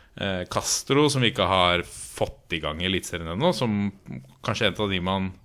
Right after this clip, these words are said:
et av de, en av de spillerne man hadde størst forventninger til før årets sesong. Så de sliter litt. Eh, snakket jeg faktisk med Mæland i dag,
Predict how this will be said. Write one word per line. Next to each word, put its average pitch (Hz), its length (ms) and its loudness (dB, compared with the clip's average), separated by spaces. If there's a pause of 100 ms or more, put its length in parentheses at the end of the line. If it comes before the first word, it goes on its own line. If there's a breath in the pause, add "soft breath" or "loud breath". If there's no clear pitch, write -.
(100)
et 107 160 -6
av 98 80 -4
de, 92 260 -4
en 92 140 -4
av 95 80 0
de 95 100 -2
spillerne 82 320 -4
man 92 140 -4
hadde 85 100 -6
størst - 380 -10
forventninger 80 420 -12
til 151 180 -6
før 95 360 -8
årets 85 240 -14
sesong. 131 240 -8 (580 soft breath)
Så - 160 0 (480)
de 120 160 -10
sliter 95 800 -2
litt. - 300 -6 (260)
Eh, 123 380 -2 (180)
snakket - 400 -6
jeg 98 100 0
faktisk 95 300 -4
med 101 160 0 (480)
Mæland 82 400 -2
i 87 80 -6
dag, 127 240 0